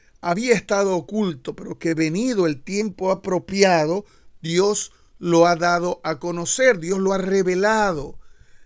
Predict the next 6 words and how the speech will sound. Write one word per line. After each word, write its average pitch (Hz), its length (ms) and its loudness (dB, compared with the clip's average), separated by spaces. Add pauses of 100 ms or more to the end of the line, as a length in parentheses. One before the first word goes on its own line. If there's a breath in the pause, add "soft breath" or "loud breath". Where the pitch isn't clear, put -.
(140)
Venido 180 720 0 (400)
el 190 240 2
cumplimiento 202 1040 0
del 151 220 0
tiempo, 139 500 -8
dice 156 560 -4